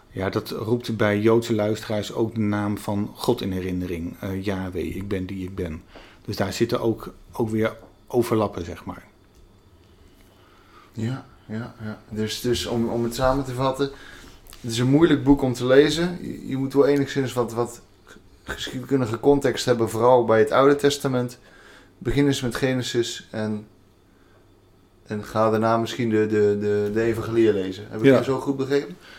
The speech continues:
Speaker 1: Ja, precies. En ik denk, ehm, kijk, de Bijbel is, de Bijbel is ook bedoeld als een relationeel boek. Ik denk dat geloven te maken heeft met,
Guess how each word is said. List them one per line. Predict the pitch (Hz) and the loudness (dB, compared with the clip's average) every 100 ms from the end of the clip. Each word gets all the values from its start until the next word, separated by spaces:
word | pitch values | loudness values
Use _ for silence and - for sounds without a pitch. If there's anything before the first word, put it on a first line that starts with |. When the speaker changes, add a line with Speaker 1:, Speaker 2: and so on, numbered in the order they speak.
| - - | -8 4
Speaker 1:
Ja, | 151 160 | 6 6
precies. | - 151 | 4 2
En | 160 160 | 4 2
ik | 151 | 4
denk, | 156 143 - | 4 6 8
ehm, | 139 135 131 123 | 10 10 10 6
kijk, | 135 | 6
de | 123 | 6
Bijbel | 117 131 190 175 160 151 | 6 6 6 6 6 4
is, | 135 - - - - - - - - | 0 0 -6 -12 -16 -16 -16 -18 -4
de | 120 | 2
Bijbel | 135 165 165 | 4 6 4
is | 143 - | 2 0
ook | 170 143 | 0 0
bedoeld | 135 127 147 147 - - _ - | 0 2 2 0 -4 -12 _ -2
als | 127 135 | 2 4
een | 123 | 6
relationeel | 127 120 - 135 113 | 8 6 4 4 4
boek. | 92 92 - | 4 -2 -6
Ik | - 110 | -6 2
denk | 131 127 | 4 4
dat | 123 110 | 2 0
geloven | - - 113 139 180 - | -2 2 6 6 4 0
te | - | -4
maken | 120 127 135 123 | -2 0 0 0
heeft | 113 113 - | 0 -2 -2
met, | 110 104 - | -2 -2 -8